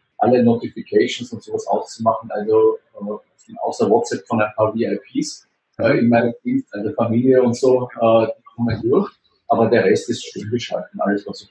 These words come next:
Facebook oder sonst was, auf E-Mails rufe ich ab,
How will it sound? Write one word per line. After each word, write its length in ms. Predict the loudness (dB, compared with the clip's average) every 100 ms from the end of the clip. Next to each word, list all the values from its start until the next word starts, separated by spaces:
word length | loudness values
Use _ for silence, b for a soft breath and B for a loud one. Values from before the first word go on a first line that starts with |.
| -6
Facebook 380 | -6 -6 -10 -8
oder 140 | -10
sonst 280 | -8 -8 -4
was, 100 | -4
auf 100 | -4
E-Mails 440 | -4 2 2 2 0
rufe 160 | 0 0
ich 160 | -8 -2
ab, 180 | -2